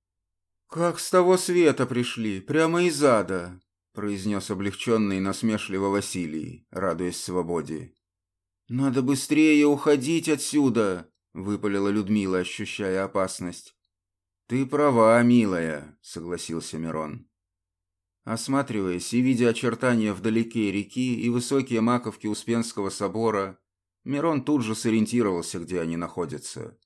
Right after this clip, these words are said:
"В Кузнечную Слободу нам надо теперь, чтобы эти оковы с нас сняли.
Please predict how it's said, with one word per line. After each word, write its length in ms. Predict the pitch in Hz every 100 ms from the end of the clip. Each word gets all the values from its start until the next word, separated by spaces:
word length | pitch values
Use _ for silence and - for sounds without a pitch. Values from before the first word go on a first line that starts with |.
| _ _ _ _ _
"В 120 | _
Кузнечную 720 | - 131 123 147 143 - 135 123
Слободу 580 | 127 131 131 120 135
нам 220 | 117 98 92
надо 260 | 87 80
теперь, 520 | 73 65 78 76 - _ _ _ _ _
чтобы 460 | - - 110 120
эти 160 | 113 123
оковы 460 | 117 123 123 92
с 100 | 82
нас 220 | 95 85 -
сняли. 600 | - 85 76 73 -